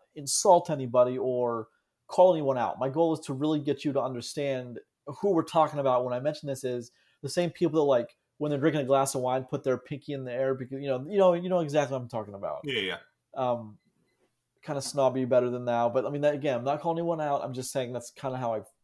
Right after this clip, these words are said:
Speaker 1: picture your, but is, is those people that, you know, they're like, "Transformers is garbage." Now, Transformers might not be the best movie, but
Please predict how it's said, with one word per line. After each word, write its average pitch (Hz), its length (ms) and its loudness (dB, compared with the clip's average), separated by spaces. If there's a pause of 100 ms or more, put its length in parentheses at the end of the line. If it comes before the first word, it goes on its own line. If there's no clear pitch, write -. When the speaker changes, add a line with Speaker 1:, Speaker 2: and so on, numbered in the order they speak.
(300)
Speaker 1:
picture - 280 -8
your, 113 320 -6 (480)
but 156 200 4
is, 160 260 0 (400)
is 170 140 6
those 165 160 2
people 190 300 -2
that, 165 200 2 (560)
you 160 100 -4
know, 139 400 4
they're 156 120 0
like, 135 300 4
"Transformers 151 840 0
is 113 140 -8
garbage." 113 640 -2 (140)
Now, 208 340 6 (260)
Transformers 214 640 -2
might 170 180 0
not 147 140 0
be 143 100 0
the 123 100 -2
best 123 260 2
movie, 127 340 -2
but 131 380 -2